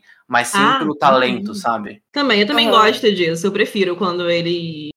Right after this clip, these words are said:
Speaker 2: arriscam, porque se prender em características físicas pode acontecer de você contratar alguém que não, não ia atuar tão bem, que não ia representar tão bem o personagem. Eu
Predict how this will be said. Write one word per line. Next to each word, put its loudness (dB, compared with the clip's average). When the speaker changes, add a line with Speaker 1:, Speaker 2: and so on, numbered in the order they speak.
Speaker 2:
arriscam, -8
porque -6
se -10
prender 2
em 0
características -4
físicas -2
pode 0
acontecer 4
de -4
você -2
contratar -2
alguém -2
que -8
não, -4
não -8
ia -4
atuar 0
tão -4
bem, 2
que -4
não -2
ia 0
representar 0
tão -4
bem -4
o -8
personagem. -4
Eu -8